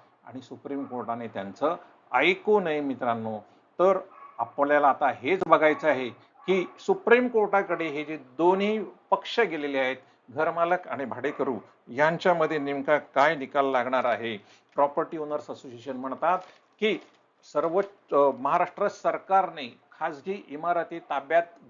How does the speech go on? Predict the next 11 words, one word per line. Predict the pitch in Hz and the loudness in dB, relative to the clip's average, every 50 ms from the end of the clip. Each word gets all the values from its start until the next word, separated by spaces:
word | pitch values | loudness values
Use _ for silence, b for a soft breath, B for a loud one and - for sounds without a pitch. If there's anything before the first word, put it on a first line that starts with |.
| _ _ - | _ _ -14
घेण्यासाठी | 139 147 165 165 - - 147 139 143 - - 156 127 107 95 b b b b b b b 143 123 113 | -8 -8 -8 -6 -4 -4 -4 -4 -4 -6 -10 -10 -10 -10 -12 b b b b b b b -20 -12 -4
जे, | - 185 190 202 214 208 - B B B B _ _ | 0 2 2 2 0 -2 -6 B B B B _ _
अ, | - 143 135 131 123 - _ _ | -4 -2 -2 -2 -4 -6 _ _
संविधानामधलं, | - - 185 180 180 214 196 214 208 196 208 214 208 202 196 185 180 180 170 147 - - - - | -4 -4 -4 -2 -4 -4 -2 0 0 2 2 0 0 0 -2 -2 0 0 -2 -2 -2 -6 -12 -10
अ, | 147 135 131 127 120 107 107 135 | -8 -6 -6 -6 -8 -12 -14 -16
डायरेक्टिव्ह | 147 127 123 139 147 170 180 - - 202 190 | -8 -2 2 2 2 2 0 -6 -8 -10 -8
प्रिन्सिपलमधलं | 190 175 170 151 - 175 147 - 170 160 160 156 147 139 147 147 | -8 -10 -16 -16 -16 -16 -14 -12 -12 -12 -10 -10 -10 -8 -6 -8
कलम | 139 - 147 139 139 139 | -6 -6 -8 -8 -8 -8
एकोणचाळीस | 127 120 - 147 143 135 131 147 135 139 135 113 | -10 -12 -10 -12 -12 -12 -10 -10 -8 -8 -8 -10
ब | 110 101 147 | -10 -8 -8
वापरलंय, | 160 165 151 139 143 - - 139 127 127 123 120 117 | -6 -2 -2 -2 -2 -2 -4 -4 -4 -2 -2 -2 -4